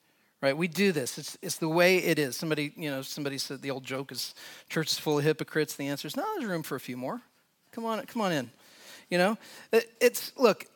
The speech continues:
we all, we're all this way. But what Jesus is so up in arms about is not so much hypocritical acts as much as it is the Pharisees'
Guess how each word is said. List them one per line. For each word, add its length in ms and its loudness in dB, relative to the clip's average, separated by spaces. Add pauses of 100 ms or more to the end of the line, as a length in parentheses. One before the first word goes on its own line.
(300)
we 260 4
all, 320 6
we're 160 6
all 100 8
this 200 2
way. 320 2 (560)
But 140 4
what 120 10
Jesus 380 4
is 80 -6
so 240 4
up 200 6
in 60 -2
arms 320 4
about 320 0
is 200 -4
not 340 6 (560)
so 240 0
much 420 2
hypocritical 640 0
acts 540 2 (420)
as 160 0
much 220 4
as 140 0
it 100 2
is 400 2
the 160 -4
Pharisees' 840 2